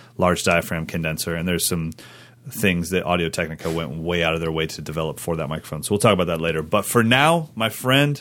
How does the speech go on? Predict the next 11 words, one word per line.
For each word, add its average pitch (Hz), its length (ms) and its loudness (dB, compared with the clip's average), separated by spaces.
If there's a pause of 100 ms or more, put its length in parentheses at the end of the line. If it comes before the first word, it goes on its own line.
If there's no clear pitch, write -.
(160)
I've 104 180 2
gotta 123 140 6
teach - 220 -2
a 107 40 2
live 101 220 4
lesson 107 280 0
in 87 80 -4
twenty, 113 580 2
in 101 140 0
thirty-six 120 600 4
minutes. 98 420 0